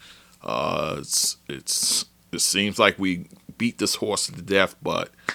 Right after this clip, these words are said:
uh, and I always say,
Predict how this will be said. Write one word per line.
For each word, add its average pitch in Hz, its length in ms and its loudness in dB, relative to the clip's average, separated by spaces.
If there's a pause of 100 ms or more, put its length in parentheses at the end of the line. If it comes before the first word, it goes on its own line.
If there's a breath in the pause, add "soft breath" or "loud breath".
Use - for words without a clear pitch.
(440 loud breath)
uh, 73 540 2 (320 soft breath)
and 87 340 0
I 98 120 6
always 98 340 6
say, 85 400 6